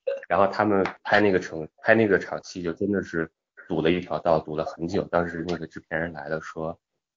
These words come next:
：“你们怎么拍的？”说：“就是直接拍的。”然后每次拍的时候就真的是堵了后面一溜的车，所有的车都在，都在摁喇叭催他们。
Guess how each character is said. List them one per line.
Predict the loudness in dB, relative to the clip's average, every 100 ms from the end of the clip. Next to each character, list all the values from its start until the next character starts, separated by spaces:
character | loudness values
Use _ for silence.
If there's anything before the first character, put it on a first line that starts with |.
| _
：“你 | -4
们 | -2
怎 | -2
么 | -4
拍 | -4 -2
的？” | -4 -10
说 | -12
：“就 | -8 -10
是 | -10
直 | -12
接 | -10
拍 | -6 -2 -2
的。” | -4
然 | -6
后 | -2 -2 -4 _ _ _
每 | -4
次 | 0 0
拍 | 6 8
的 | 6
时 | 2
候 | 0 0
就 | 0
真 | -2 4 6
的 | 6
是 | 4 0 0 -8
堵 | -10
了 | -8 -10 _ _ -6
后 | -2
面 | -2 -4
一 |
溜 | 0 0
的 | -2
车， | -8 -8 -6 -6
所 | -2 -2
有 |
的 | -2
车 | -6 -6 -2
都 |
在， | 0 -2 -4 -16 -12
都 |
在 | -4 -2
摁 | 0 0
喇 | 0
叭 | -2 -4
催 | -2 0
他 | 0
们。 | -6